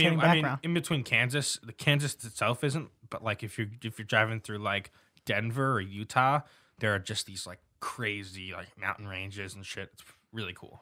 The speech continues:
Speaker 1: I guess, and just one big long fucking road.
Speaker 2: Also, like, I went to U-, a, U-, a state, Utah, like, there's a state park in Utah, and it has, like, these, like, arches made of, like, natural rock arches. It's fucking awesome.
Speaker 1: You think they're actually
Speaker 2: It's so
Speaker 1: natural, or
Speaker 2: cool.
Speaker 1: people are chipping away that shit?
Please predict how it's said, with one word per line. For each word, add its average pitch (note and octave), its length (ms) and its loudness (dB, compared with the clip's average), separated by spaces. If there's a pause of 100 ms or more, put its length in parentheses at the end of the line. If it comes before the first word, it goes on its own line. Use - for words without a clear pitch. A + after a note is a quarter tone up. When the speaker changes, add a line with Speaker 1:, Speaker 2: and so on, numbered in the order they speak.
Speaker 1:
I A3 100 -2
guess, C#3+ 280 2
and F3 140 2
just D3+ 140 -2
one D3+ 120 0
big C#3+ 200 -4
long C#3+ 400 -6 (120)
fucking D3 280 -8
road. D3 180 2
Speaker 2:
Also, B2 320 4
like, G#2+ 280 -4 (140)
I G#2 40 -2
went A2+ 180 -4
to A2 140 -4
U-, G2+ 260 -10
a, G2+ 80 -10
U-, G#2+ 240 -8
a G2+ 60 -10
state, - 340 -6 (420)
Utah, G#2+ 640 -2
like, F#2+ 160 -12 (300)
there's - 340 -10
a F#2+ 60 -14
state - 400 -8
park G2+ 360 -4
in A2 180 -8
Utah, A#2+ 460 -2 (640)
and G2+ 160 -6
it F#2 60 -8
has, F#2+ 200 -4
like, F#2 220 -12
these, - 220 -20
like, - 160 -20 (400)
arches G#2+ 520 -10
made F#2+ 220 -8
of, F#2 120 -16 (120)
like, F#2 300 -16 (640)
natural G2 440 -6
rock F2 340 -6
arches. C3 580 -6
It's - 160 -16
fucking F#2 260 -8 (120)
awesome. - 260 -16
Speaker 1:
You F#3+ 60 -4
think F#3+ 140 -2
they're G3 100 4
actually F#3 200 2
Speaker 2:
It's D#3+ 100 0
so E3 60 6
Speaker 1:
natural, F#3 240 4
or E3 60 2
Speaker 2:
cool. - 60 -10
Speaker 1:
people D3 200 -8
are B2+ 60 -10
chipping C3 280 -12
away B2+ 160 -10
that B2 160 -12
shit? C3+ 220 -12